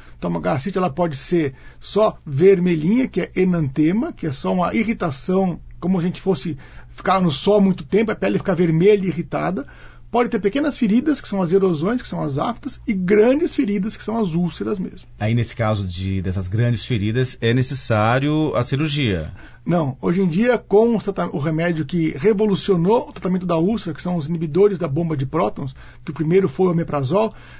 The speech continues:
Speaker 1: praticamente não se faz cirurgia pra úlcera mais. Trata-se com remédio desde a gastrite leve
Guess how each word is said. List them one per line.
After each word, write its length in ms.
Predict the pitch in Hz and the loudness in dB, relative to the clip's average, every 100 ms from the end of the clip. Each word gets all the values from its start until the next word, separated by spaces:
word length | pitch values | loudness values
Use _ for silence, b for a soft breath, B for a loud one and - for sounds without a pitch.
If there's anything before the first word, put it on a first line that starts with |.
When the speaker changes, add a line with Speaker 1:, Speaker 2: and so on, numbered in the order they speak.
| B | B
Speaker 1:
praticamente 440 | - - 208 214 | -2 0 0 2
não 260 | 208 240 294 | 4 4 4
se 100 | 285 | 2
faz 380 | - 202 226 254 | 0 0 0 -2
cirurgia 640 | - 233 220 196 165 233 | -4 -4 0 0 0 -2
pra 200 | 233 233 | -2 -2
úlcera 380 | 226 233 254 262 | 0 0 0 -2
mais. 400 | 220 - 185 - b b | -2 -4 -10 -16 b b
Trata-se 400 | 175 208 214 196 | -2 -2 -2 -6
com 100 | 196 | -4
remédio 440 | 208 208 196 160 160 | 0 2 0 0 2
desde 420 | 185 254 233 202 | 4 4 2 2
a 140 | 175 | 0
gastrite 600 | 160 180 135 180 196 - | 0 -2 -2 -2 -2 0
leve 560 | 165 170 214 294 294 | 2 2 4 2 2